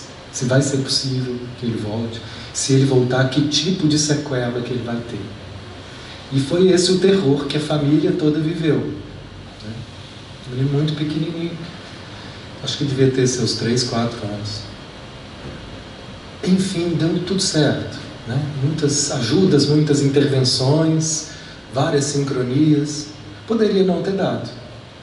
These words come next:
E a família ia viver esse trauma. Mas deu certo. É difícil falar o que é certo, porque às vezes quando não é o que a gente acontece, a gente fala: "Deu errado."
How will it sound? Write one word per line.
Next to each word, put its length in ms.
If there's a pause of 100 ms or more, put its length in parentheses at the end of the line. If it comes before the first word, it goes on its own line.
(680)
E 80
a 60
família 360
ia 60
viver 280
esse 160
trauma. 360 (1800)
Mas 100
deu 140
certo. 440 (2250)
É 40
difícil 340
falar 180
o 60
que 120
é 40
certo, 500 (600)
porque 200
às 100
vezes 220
quando 240
não 180
é 80
o 100
que 100
a 40
gente 260
acontece, 520
a 40
gente 140
fala: 200
"Deu 240
errado." 380